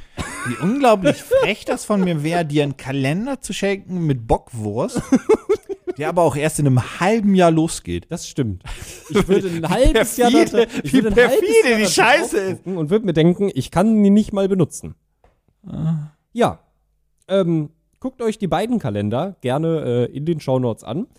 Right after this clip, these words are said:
Speaker 2: Es gibt sie als Wand- und als Tischkalender,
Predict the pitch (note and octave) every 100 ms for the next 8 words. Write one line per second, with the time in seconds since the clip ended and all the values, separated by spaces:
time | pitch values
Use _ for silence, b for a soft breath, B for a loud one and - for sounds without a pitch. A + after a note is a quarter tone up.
0 | C3+ C#3+ - A#3 G3 F#3 C3+ C3+ - B2
1 | D#3+ B3+ - G3 - E3+ - - G3+ -
2 | _ F#2+ F2+ F#2 A#2 G3